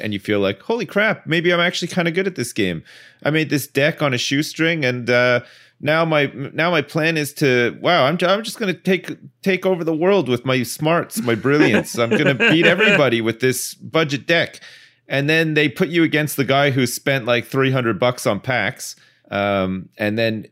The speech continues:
Speaker 1: immediately you change your mind, right? You're like,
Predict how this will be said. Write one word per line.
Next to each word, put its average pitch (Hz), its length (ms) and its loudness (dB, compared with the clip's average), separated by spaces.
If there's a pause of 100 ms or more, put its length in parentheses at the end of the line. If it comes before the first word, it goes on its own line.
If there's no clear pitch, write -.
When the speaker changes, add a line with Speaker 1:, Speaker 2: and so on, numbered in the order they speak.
Speaker 1:
immediately 123 580 0
you 98 220 -4
change 107 280 -4
your 110 100 -2
mind, 117 280 -2
right? 98 220 -2
You're 104 120 -8
like, 90 240 -4